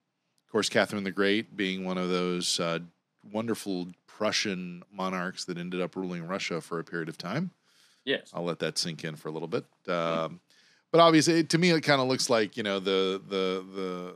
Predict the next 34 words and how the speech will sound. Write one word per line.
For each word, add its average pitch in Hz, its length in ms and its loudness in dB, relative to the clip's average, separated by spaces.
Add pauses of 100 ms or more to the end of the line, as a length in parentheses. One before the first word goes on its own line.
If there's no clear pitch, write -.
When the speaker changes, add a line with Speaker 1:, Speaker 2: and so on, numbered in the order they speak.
Speaker 1:
the 107 60 -8
Castles 104 480 0
of 87 160 -4
Mad 92 280 -2
King 90 240 -8
Ludwig 95 480 0
meets 90 680 -4 (420)
Rails 98 320 0
and 90 100 -10
Trails 90 380 -4
or 82 80 -8
something 90 240 -8
like 85 180 -10
that. 87 340 -4 (520)
Uh, 92 380 0 (280)
but 226 120 8
it's, 185 200 4
it's 175 260 2
interesting 143 400 0
to 123 60 0
see 117 220 4
her 107 180 4
as, 101 360 2
as 101 340 -4
getting 107 240 -2
her 101 120 -6
due 90 260 -2
as 85 120 -4
a, 85 200 -6
as 85 140 -6
a 87 60 -6
board 80 260 -6
game 76 220 -14
theme. 71 220 -20